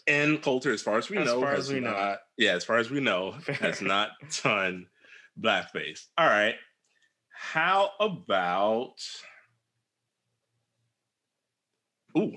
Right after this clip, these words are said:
Speaker 1: how about Jon Hamm?
Speaker 2: Jon Hamm did do blackface.
Speaker 1: He did?
Speaker 2: Yeah, it's, I remember it too. That's why I
Speaker 1: Do
Speaker 2: know.
Speaker 1: you?
Speaker 2: Yeah.
Speaker 1: Where do you,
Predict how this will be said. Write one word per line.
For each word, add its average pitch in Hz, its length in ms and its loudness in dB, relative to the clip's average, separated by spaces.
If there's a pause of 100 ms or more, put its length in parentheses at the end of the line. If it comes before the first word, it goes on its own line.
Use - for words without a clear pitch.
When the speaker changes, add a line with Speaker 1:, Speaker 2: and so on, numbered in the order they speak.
(140)
Speaker 1:
how 110 220 4
about 101 500 0
Jon 95 300 -2
Hamm? 82 340 -8 (2000)
Speaker 2:
Jon 139 260 -4
Hamm 147 200 -2
did 120 220 -4
do 113 120 -6
blackface. - 600 -12 (680)
Speaker 1:
He - 120 0
did? 90 320 -2 (140)
Speaker 2:
Yeah, 113 340 -4
it's, 127 280 -6
I 147 80 -2
remember 143 480 -2
it 87 120 -8
too. 113 200 -6
That's 110 300 -4
why 98 200 -4
I 95 40 -4
Speaker 1:
Do 110 80 0
Speaker 2:
know. 110 60 2
Speaker 1:
you? 123 120 0 (360)
Speaker 2:
Yeah. 110 240 -2
Speaker 1:
Where 117 120 4
do 113 80 2
you, 120 180 -4